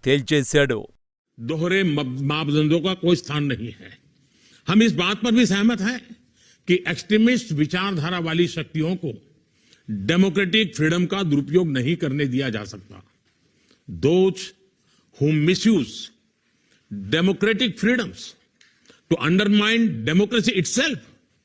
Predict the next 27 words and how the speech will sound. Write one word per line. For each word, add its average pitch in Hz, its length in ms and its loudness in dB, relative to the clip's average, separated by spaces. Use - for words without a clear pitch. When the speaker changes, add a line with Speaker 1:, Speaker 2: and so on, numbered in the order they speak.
Speaker 2:
must 139 520 0
be 226 160 4
held 185 320 0
account. 147 500 -6
Speaker 1:
ఉగ్రవాదం 156 520 4
తర్వాత 151 400 2
ప్రధాని 151 460 0
మోడీ 151 260 0
క్రికెట్ 135 440 -4
పైన 160 220 0
స్పందించారు. 143 800 0
ప్రస్తుతం 143 560 -2
భారత్ 139 340 2
ఇంగ్లాండ్ 147 360 -2
జట్ల 139 240 0
మధ్య 147 260 -2
మాంచెస్టర్లో 139 920 0
టెస్ట్ 135 400 -2
మ్యాచ్ 147 300 -2
జరుగుతోంది. 135 800 0
రెండు 127 240 -2
దేశాల 160 340 2
మధ్య 151 320 0
సంబంధాన్ని 147 560 0
నిర్వచించడానికి 147 800 0
ప్రధాని 143 380 0
మోడీ 151 340 -2